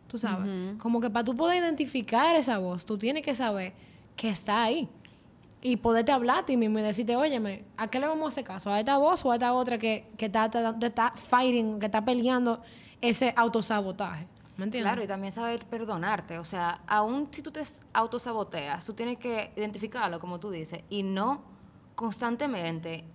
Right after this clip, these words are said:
Speaker 3: empujarte hacia abajo porque tú te autosaboteaste. O sea, si te pasó al final y tú te dejaste llevar por un miedo, cógelo como una lección y di, "Mira,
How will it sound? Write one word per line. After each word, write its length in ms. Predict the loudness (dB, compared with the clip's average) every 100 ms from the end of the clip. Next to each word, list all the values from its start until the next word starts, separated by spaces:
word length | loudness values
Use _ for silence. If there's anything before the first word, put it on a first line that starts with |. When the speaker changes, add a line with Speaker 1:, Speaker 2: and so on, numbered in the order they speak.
| -14
Speaker 3:
empujarte 500 | -6 -6 0 0 0
hacia 160 | -2 0
abajo 200 | -2 -2
porque 160 | -6 -8
tú 60 |
te 80 | -6
autosaboteaste. 680 | -8 -8 -8 -8 -8 -10 -12
O 480 | -16 -20 -20 -20 -6
sea, 120 | -4
si 140 | -2
te 280 | -6 -2 0
pasó 380 | 0 -2 -2 0
al 120 | 0
final 420 | -2 -6 -4 -4
y 60 | -6
tú 140 | -8
te 100 | -6
dejaste 240 | -4 -2 -2
llevar 220 | -4 -2
por 120 | -2
un 100 | 0
miedo, 360 | 0 -2 -4 -8 -14 -20 -20 -20 -6
cógelo 380 | 4 4 4 0
como 200 | -2 -4
una 140 | -2 -2
lección 500 | -4 -4 -4 -4 -6
y 60 |
di, 300 | -6 -6 -6
"Mira, 340 | -8 -8 -10